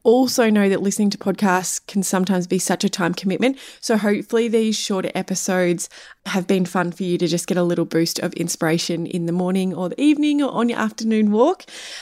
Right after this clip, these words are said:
Um, but today we are talking about how to be the main character in your story.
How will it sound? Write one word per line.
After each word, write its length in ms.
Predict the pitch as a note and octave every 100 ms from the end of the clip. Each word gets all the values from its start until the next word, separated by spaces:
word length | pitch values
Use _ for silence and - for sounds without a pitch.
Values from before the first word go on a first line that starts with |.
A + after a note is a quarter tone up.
| -
Um, 220 | - B3 A#3+
but 100 | -
today 300 | B3 B3 C#4+
we 160 | D#4
are 60 | C#4+
talking 400 | C4 A3+ A3 A3+
about 340 | G#3 F#3+ F#3+
how 240 | G3 G#3+ A#3
to 120 | A#3
be 200 | A#3 A3+
the 80 | G#3
main 260 | G3+ G3
character 520 | F#3 F3+ F#3 - F#3 - -
in 180 | F#3+
your 180 | F#3 F3+
story. 720 | - - - F#3+ G3+ F#3 F2